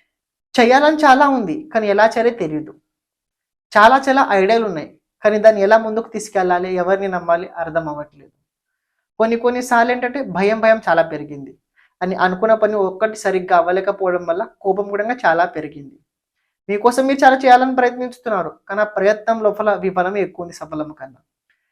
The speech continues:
ఇది పదిహేను రోజులు ఇలాగే ఉంటాయి. After ఫిఫ్టీన్త్ ఫిబ్రవరి తర్వాత మళ్ళీ మీ, మీ లైన్ ఏదైతే ఉందో, మీ లైన్ లోపల మీరు ముందుకెళ్తారు. అంటే మిథున రాశి వారికి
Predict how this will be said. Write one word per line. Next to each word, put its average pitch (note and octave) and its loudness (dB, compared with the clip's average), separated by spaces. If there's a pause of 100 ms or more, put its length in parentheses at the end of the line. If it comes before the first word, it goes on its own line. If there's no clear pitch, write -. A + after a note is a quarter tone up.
(420)
ఇది A#3+ -2
పదిహేను B3+ 6
రోజులు C4+ 0 (100)
ఇలాగే G3 4
ఉంటాయి. D3 -14 (300)
After D#4+ 4 (200)
ఫిఫ్టీన్త్ D4+ -2 (320)
ఫిబ్రవరి B3 2
తర్వాత A3 6 (300)
మళ్ళీ B3 4 (120)
మీ, C4+ 0 (320)
మీ A#3 -2 (220)
లైన్ A3 4
ఏదైతే A3 -4
ఉందో, G3+ -6 (180)
మీ G3+ -6
లైన్ F#3+ -2
లోపల G3 -4
మీరు C4+ -8 (100)
ముందుకెళ్తారు. D#3 -20 (440)
అంటే C4 -2
మిథున A#3+ 0
రాశి C#4 0
వారికి B3+ -2